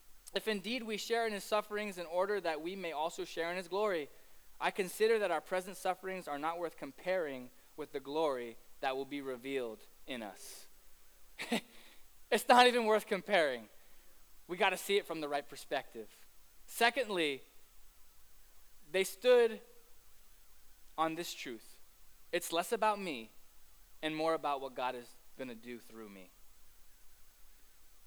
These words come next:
And we're gonna close and wrap, wrap this up. But Ephesians chapter two, verse eight and nine, it says, "For the, by grace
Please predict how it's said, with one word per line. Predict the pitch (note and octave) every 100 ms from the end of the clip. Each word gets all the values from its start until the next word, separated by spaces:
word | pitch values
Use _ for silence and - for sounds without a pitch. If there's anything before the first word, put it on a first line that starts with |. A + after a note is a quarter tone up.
| - - -
And | C#3 C#3+ -
we're | E3 F#3
gonna | F3+ - - -
close | F3+ D#3 C3+ - D3+
and | C3
wrap, | C3+ C3
wrap | C#3 B2+ B2+
this | A#2+ -
up. | A#2+ A2+ - - - - - - - - -
But | D3
Ephesians | D#3 D#3 G#3 G3 -
chapter | F#3+ F#3 E3
two, | F#3 F3
verse | E3 D#3
eight | E3+
and | D3
nine, | D3 D3
it | C#3
says, | E3 D3+ C#3+
"For | E3+
the, | D3+ -
by | D3+
grace | D#3 D3+ G3+ G3 -